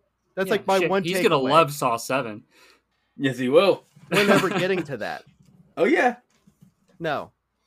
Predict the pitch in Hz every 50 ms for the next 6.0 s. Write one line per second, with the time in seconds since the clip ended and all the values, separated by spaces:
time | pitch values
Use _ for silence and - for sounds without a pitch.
0 | _ _ _ _ _ _ _ _ - 180 220 226 156 175 - 285 311 - - 226
1 | 233 226 220 - 175 208 226 240 254 262 277 277 277 294 294 277 _ _ _ _
2 | _ _ _ _ _ _ - 175 202 240 294 330 349 339 262 185 180 165 147 -
3 | - - - - 139 143 160 156 156 156 151 151 143 127 123 - - 110 117 113
4 | - 120 117 - - 117 113 127 120 117 117 117 117 123 127 127 - - 117 101
5 | - - 120 117 113 113 104 - - 107 98 95 - 123 135 156 180 180 _